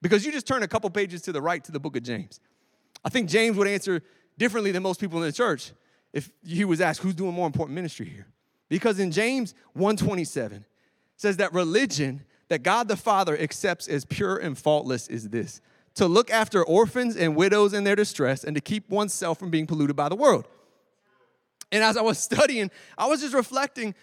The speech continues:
on, this is the exact ministry, right, that Stephen is called to in Acts chapter six. And I was struck recently that just we've connected purity,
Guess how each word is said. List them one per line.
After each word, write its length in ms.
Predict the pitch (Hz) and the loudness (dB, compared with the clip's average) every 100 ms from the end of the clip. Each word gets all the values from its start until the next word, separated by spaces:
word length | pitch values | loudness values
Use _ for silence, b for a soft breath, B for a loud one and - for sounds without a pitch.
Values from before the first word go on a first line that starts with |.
| b | b
on, 260 | - 214 202 - | 0 0 0 -2
this 180 | 233 | -2
is 120 | 269 214 | 0 2
the 100 | 226 | 2
exact 320 | 165 180 226 | 4 2 4
ministry, 360 | 226 190 151 | 2 2 0
right, 140 | 143 147 | 0 0
that 100 | 147 | -2
Stephen 300 | - 196 190 | -2 -4 -2
is 80 | 196 | -2
called 280 | - 170 160 | 0 0 0
to 220 | 160 143 - _ _ _ _ | -4 -4 -6 _ _ _ _
in 140 | 170 | -2
Acts 160 | 165 165 | -2 -2
chapter 300 | - 147 151 | -2 -2 -4
six. 340 | - 117 - - - _ _ _ _ | -4 -4 -6 -18 -20 _ _ _ _
And 80 | 170 | 0
I 60 | |
was 120 | 196 180 | 2 2
struck 220 | 262 202 | 0 0
recently 440 | 202 233 208 185 | 0 -2 -2 -2
that 180 | 175 156 | 0 0
just 240 | 139 175 - _ _ _ _ _ _ _ _ _ _ _ _ _ _ _ | 0 -4 -4 _ _ _ _ _ _ _ _ _ _ _ _ _ _ _
we've 260 | - 240 233 | -2 0 2
connected 640 | 247 208 214 220 196 143 | 0 2 0 -2 -8 -10
purity, 460 | - 208 165 110 139 | -4 0 0 -2 -8